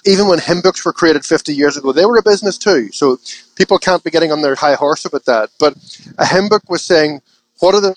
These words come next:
songs that can be sung for the duration of this publication? What are the songs that can be sung for thirty years, for forty years, for fifty years?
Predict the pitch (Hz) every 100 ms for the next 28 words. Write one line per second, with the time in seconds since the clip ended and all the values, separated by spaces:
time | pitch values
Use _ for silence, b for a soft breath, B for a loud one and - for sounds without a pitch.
0 | - 165 165 160 165 - 170 156 143 -
1 | 156 147 - 151 143 147 139 139 139 165
2 | 139 131 - 131 123 120 160 147 - -
3 | 170 165 175 156 156 165 143 - 143 143
4 | - 139 - 139 135 123 139 135 107 -
5 | 135 - 147 147 139 139 131 113 - 123
6 | 139 123 117 117 139 117 -